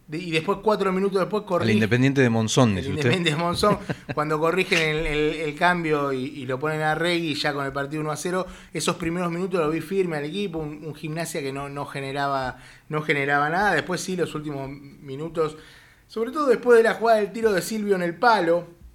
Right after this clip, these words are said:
Speaker 1: que, que ese también era una jugada que te permitía liquidar el partido.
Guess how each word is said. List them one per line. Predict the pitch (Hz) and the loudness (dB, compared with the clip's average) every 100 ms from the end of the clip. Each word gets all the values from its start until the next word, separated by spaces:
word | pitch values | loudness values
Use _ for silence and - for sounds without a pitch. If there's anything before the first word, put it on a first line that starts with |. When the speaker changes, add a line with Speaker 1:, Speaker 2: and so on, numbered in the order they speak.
| _ | _
Speaker 1:
que, | - 143 135 135 131 131 127 127 123 120 120 117 117 117 - | -8 -4 -2 -2 -2 -2 -2 -4 -6 -8 -10 -10 -12 -12 -6
que | 131 143 | -2 -2
ese | 143 156 | -2 -2
también | 123 147 202 180 | -2 2 4 4
era | 143 135 139 135 | 0 -4 -4 -4
una | 135 | -6
jugada | 131 147 143 | -6 -4 -4
que | 131 | -6
te | 131 | -8
permitía | 131 127 131 147 | -8 -8 -6 -6
liquidar | 139 131 143 139 | -6 -6 -6 -6
el | |
partido. | 139 135 143 170 170 | -6 -8 -4 -2 0